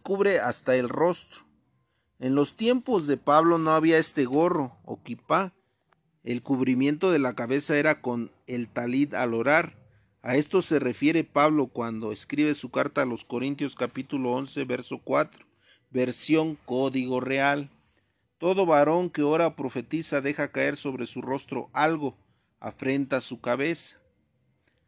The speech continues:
Afrentar, insultar, ofender, injuriar, ultrajar, deshonrar,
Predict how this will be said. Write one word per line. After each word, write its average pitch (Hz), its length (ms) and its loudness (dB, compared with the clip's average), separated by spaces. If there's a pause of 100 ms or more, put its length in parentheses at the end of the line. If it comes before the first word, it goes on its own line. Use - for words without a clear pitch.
(140)
Afrentar, 151 720 2
insultar, 143 680 0
ofender, 131 600 -2
injuriar, 123 640 -2
ultrajar, 127 640 -4
deshonrar, 123 640 -2